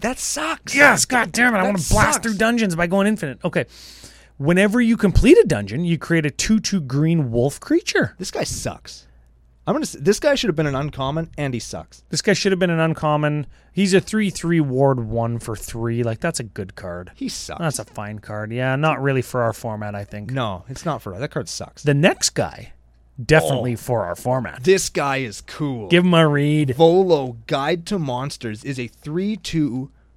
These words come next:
Speaker 1: blue green two. Whenever you cast a creature spell that doesn't share a creature type with a creature card you control or a creature in your graveyard, copy that spell.
Speaker 2: And it m-, becomes a token of that creature.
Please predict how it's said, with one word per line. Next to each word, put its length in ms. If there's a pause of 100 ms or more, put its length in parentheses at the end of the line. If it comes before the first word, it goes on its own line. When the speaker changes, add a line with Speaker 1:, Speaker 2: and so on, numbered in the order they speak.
(840)
Speaker 1:
blue 320
green 420
two. 560
Whenever 240
you 100
cast 300
a 20
creature 320
spell 280
that 140
doesn't 340
share 220
a 100
creature 380
type 320
with 200
a 40
creature 340
card 320
you 100
control 720 (280)
or 240
a 60
creature 320
in 180
your 100
graveyard, 520 (140)
copy 400
that 260
spell. 440 (460)
Speaker 2:
And 140
it 160
m-, 380
becomes 340
a 60
token 420
of 120
that 160
creature. 360